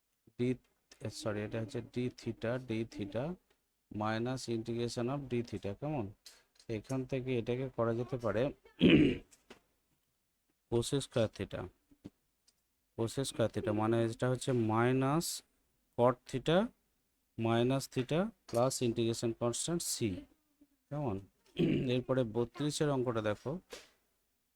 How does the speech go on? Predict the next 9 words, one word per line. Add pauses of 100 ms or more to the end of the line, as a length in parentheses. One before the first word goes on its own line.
(840)
বত্রিশের
অঙ্কটা
কীভাবে
করব, (1400)
সেটা
হচ্ছে (380)
<clears throat>
integration (120)
of